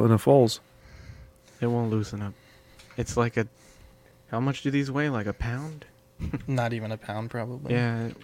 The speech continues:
Speaker 2: it won't
Speaker 1: Huh.
Speaker 2: loosen.
Speaker 3: I, I don't, I don't think you'd have any problems, to be honest. I think as long as the book, like, the command strip isn't so strong that it's actually,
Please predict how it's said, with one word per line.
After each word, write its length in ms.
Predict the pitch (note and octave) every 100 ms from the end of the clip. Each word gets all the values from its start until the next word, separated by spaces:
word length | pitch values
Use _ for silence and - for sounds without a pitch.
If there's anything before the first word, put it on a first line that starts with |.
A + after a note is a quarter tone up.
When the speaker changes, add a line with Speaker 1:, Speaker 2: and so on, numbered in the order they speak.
| B2+
Speaker 2:
it 80 | A#2
won't 220 | A#2 A2+
Speaker 1:
Huh. 140 | A2 A2
Speaker 2:
loosen. 300 | A2+ A2+ G#2+ A2+ - - - - - - - - _
Speaker 3:
I, 380 | - D3 F3 D#3+ - - - - - - - - - - - _ - - - _ -
I 60 | C#3
don't, 260 | D#3 C#3+ - - _ _
I 100 | C3+
don't 160 | D#3+ C3
think 300 | - B2 A#2+
you'd 120 | A#2
have 180 | A2 G#2
any 120 | G#2
problems, 440 | - G2+ G#2 G#2+
to 80 | -
be 100 | A#2+
honest. 260 | A#2 A2+ -
I 120 | B2+
think 260 | B2+ A#2+ - - - -
as 160 | C3
long 200 | C#3 D3
as 220 | C#3 B2 -
the 120 | C#3 B2+
book, 460 | A2+ A#2 B2+ - - - - - - - - -
like, 240 | C3+ C3
the 140 | C#3 A#2 -
command 320 | - C3+ C3
strip 220 | - A#2+
isn't 160 | B2 -
so 160 | C3
strong 340 | A#2+ - A#2+ B2
that 120 | A2+
it's 120 | A2+
actually, 600 | A2+ A2 B2 A#2 A2 A2